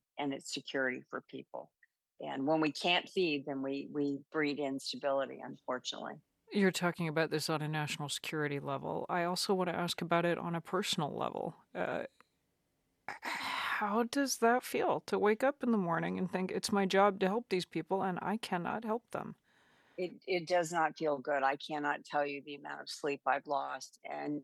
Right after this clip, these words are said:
Speaker 1: I, I knew what I was getting into with this job. I, I didn't come into it with eyes that didn't, didn't understand where we were going. But it, at this particular level, it's devastating. And so I, I deal with it every day. It brings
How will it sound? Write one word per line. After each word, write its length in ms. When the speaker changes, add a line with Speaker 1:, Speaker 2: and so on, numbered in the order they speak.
Speaker 1:
I, 360
I 140
knew 180
what 120
I 80
was 100
getting 300
into 300
with 180
this 160
job. 320
I, 160
I 60
didn't 300
come 180
into 340
it 140
with 200
eyes 360
that 180
didn't, 340
didn't 220
understand 460
where 140
we 60
were 180
going. 300
But 180
it, 140
at 100
this 200
particular 580
level, 400
it's 300
devastating. 680
And 380
so 220
I, 340
I 60
deal 240
with 140
it 80
every 280
day. 400
It 180
brings 500